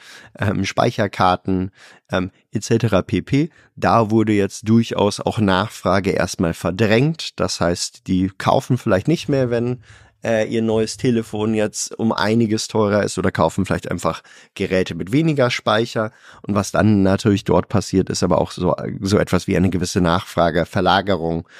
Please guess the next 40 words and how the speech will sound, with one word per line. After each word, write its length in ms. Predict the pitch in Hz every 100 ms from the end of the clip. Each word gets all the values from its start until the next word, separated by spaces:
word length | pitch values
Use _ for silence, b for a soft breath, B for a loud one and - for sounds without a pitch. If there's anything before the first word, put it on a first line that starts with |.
| B -
Das 120 | -
heißt, 340 | 95 - - -
diese 340 | 98 101 104
Nachfrage 640 | 98 95 101 - 90 90 90
kommt 260 | 95 92
dann 100 | 87
in 120 | 87 90
Zukunft 480 | - 127 117 110
vielleicht 420 | - 95 90 - 98
wieder 320 | 90 87 90 B B B -
an 200 | 101 98
den 160 | 92
Markt, 360 | 87 85 90 -
wenn 120 | 87
eben 220 | 85 85
die 80 | 82
Leute 240 | 85 87
gar 140 | 92 90
nicht 160 | 92
mehr 80 | 90
darauf 160 | 82 80
verzichten 500 | - - 151 - 123
können, 220 | 123 110
sich 160 | 104 104
jetzt 180 | -
ein 100 | 95
neues 320 | 95 87 90 -
Device, 600 | 92 85 85 85 - _ B B B
ähm, 420 | - 87 82 82 -
äh, 140 | 82
zu 180 | - 113
kaufen 480 | - 85 90 101 92
oder 320 | 110 107 82
eben, 320 | 82 82 80
wenn 160 | 76 80
die 100 | 90
Preise 480 | - 78 78 78 -
an 120 | 73
der 100 | 67
Stelle, 460 | - 73 71 73